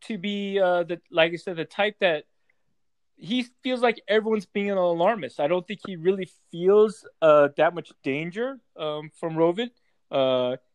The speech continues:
yeah, he might have caught a bit of it. You know, he, he's his,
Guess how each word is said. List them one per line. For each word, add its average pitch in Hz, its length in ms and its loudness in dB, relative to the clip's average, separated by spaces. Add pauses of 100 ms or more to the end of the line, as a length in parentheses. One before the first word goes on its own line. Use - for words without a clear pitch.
yeah, 262 200 6
he 254 160 -4
might 269 180 -2
have 247 100 -6
caught 226 260 -6 (120)
a 196 80 -4
bit 185 240 -2
of 170 160 -6
it. 262 180 -4
You 180 80 -12
know, 165 220 -8
he, 185 360 -14
he's 175 320 -10 (140)
his, 185 260 2